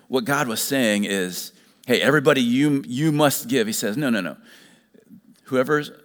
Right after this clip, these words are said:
heart the Lord moves, you give." So giving is an issue of,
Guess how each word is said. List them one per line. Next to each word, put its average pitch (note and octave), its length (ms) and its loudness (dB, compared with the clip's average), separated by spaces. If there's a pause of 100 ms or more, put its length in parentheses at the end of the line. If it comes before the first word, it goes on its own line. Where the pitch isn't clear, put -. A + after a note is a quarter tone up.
(140)
heart A2 440 -2
the A#2 80 -2
Lord A2 380 -2
moves, G#2 1000 -2 (140)
you A2 200 -6
give." - 680 -10 (520)
So - 180 -6
giving B2+ 420 0
is A2 180 -2
an G#2+ 180 -2
issue G2+ 600 -6
of, F#2 340 -12